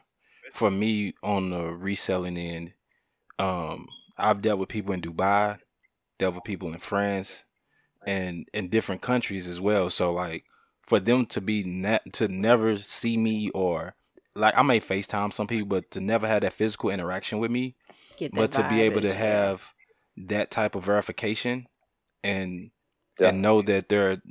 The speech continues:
Speaker 1: taken care of and not have to second guess it, even if it's their first time dealing with me, that's,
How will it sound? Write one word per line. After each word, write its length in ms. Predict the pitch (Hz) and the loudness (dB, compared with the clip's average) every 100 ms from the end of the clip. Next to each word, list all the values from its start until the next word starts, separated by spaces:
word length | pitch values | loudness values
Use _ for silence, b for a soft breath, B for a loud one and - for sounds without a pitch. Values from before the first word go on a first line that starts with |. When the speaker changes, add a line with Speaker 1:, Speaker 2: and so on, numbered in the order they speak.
| - _ _ _ _ - | -20 _ _ _ _ -4
Speaker 1:
taken 240 | 123 104 | -2 -2
care 300 | - 113 113 | 2 4 4
of 160 | 113 95 | 4 0
and 80 | |
not 160 | 95 101 | -2 -2
have 120 | 104 - | -2 -4
to 40 | |
second 320 | - 98 95 | -4 -4 -2
guess 220 | 95 101 - | -2 -2 -2
it, 60 | |
even 180 | 95 104 | -2 -2
if 120 | 95 | -4
it's 80 | 92 | -4
their 140 | 90 87 | -4 -2
first 320 | - 107 - | 0 0 0
time 240 | 104 104 | -2 -2
dealing 240 | 98 110 123 | 0 0 0
with 100 | 127 | -2
me, 220 | 127 139 b b b - | -6 -14 b b b -4
that's, 320 | 98 104 | -4 -2